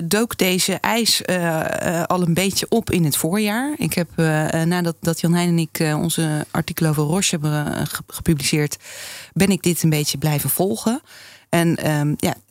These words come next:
eh, toen dook dit ook op. Ik heb daar ook naar gevraagd toen. En, eh, dat, dat, ja, de, de, de, de experts, dat moet ik even toelichten misschien. Eh, eh, het V W S wordt geïnformeerd door een team van experts. Dat is dat O M T waar we het de hele tijd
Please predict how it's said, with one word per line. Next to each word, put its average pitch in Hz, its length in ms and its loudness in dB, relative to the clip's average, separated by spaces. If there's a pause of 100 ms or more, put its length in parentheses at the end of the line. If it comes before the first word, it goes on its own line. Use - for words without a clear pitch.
(120)
eh, 214 100 0
toen 180 260 2
dook 180 200 0
dit 156 200 0
ook 131 140 -2
op. 247 220 0
Ik 196 120 -2
heb - 140 0
daar 147 160 0
ook 143 120 -2
naar 139 160 0
gevraagd - 460 -2
toen. 185 260 2
En, 147 300 -2
eh, 151 240 -2
dat, 160 180 -4
dat, - 300 -8
ja, 160 280 0
de, 135 200 0
de, 143 260 0 (380)
de, 165 280 0
de 160 160 0
experts, - 760 0
dat - 80 -2
moet 160 180 0
ik - 60 0
even - 280 -2
toelichten 196 420 0
misschien. 208 380 2
Eh, 151 180 0
eh, - 80 -4
het 147 320 -2 (160)
V 190 240 2
W 185 240 2
S - 100 0
wordt 170 240 -2
geïnformeerd 180 680 0
door 175 200 2
een 156 100 0
team 170 240 0
van 160 160 -2 (200)
experts. 139 460 0
Dat 151 100 0
is 147 80 0
dat - 220 -2
O 160 160 2
M 139 60 0
T 147 60 0
waar 180 260 2
we 160 60 0
het 156 80 -2
de 170 60 0
hele 156 140 0
tijd 151 280 -2